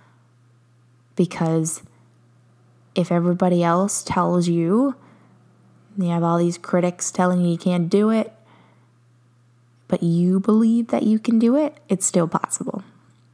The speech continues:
If you have no critics and you believe in you,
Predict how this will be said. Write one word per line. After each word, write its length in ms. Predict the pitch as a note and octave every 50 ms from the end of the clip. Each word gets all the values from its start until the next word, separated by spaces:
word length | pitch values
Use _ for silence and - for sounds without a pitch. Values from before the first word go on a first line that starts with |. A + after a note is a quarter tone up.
| _ _ _ _ _ _ _ _ _ _ _ _ _ _ _ _ _ _ _ _ _ _ _ _ - -
If 160 | F3 - -
you 40 | E3+
have 60 | E3+
no 180 | G3 A#3 B3
critics 380 | A3 - A#3+ A3+ A#3+ A#3+ - -
and 140 | - - F#3+
you 80 | F#3+ F#3+
believe 280 | F#3+ G3+ G3 G3 G3
in 120 | G3 G3 G3+
you, 240 | G#3 G#3 G#3+ G#3+